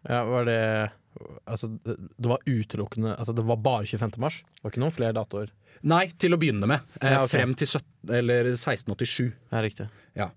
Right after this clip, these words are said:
Speaker 2: fordi det som var problemet var at da kunne Maria budskapsdag ofte falle i påsken.
Speaker 1: Mm.
Speaker 2: Eh, og det var litt problematisk, eh, så Kristian femte, eh, konge av Danmark-Norge,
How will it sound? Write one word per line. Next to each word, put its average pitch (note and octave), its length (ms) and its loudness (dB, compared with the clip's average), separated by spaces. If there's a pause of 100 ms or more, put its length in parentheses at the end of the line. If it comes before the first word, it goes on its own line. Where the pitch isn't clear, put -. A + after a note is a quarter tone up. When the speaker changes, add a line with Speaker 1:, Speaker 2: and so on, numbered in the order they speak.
(240)
Speaker 2:
fordi C3+ 480 0
det B2 160 2
som C#3+ 100 -4
var C3+ 80 0
problemet B2+ 360 0
var B2 140 4
at A#2+ 200 -2
da A2+ 120 2
kunne B2 200 -4
Maria A#2 160 2
budskapsdag A#2 580 -4
ofte - 260 -6
falle G#2+ 480 -4
i A#2+ 100 -2
påsken. - 480 -2 (300)
Speaker 1:
Mm. A2 340 0 (420)
Speaker 2:
Eh, A#2+ 280 0
og C3 80 -2
det D3 100 6
var C#3 80 4
litt C#3+ 100 2
problematisk, C3 720 0
eh, B2 140 2
så C3+ 200 2
Kristian A#2 460 -2
femte, C#3 540 -2 (300)
eh, A2+ 140 0
konge G#2+ 280 -2
av A2 120 0
Danmark-Norge, G#2 640 -2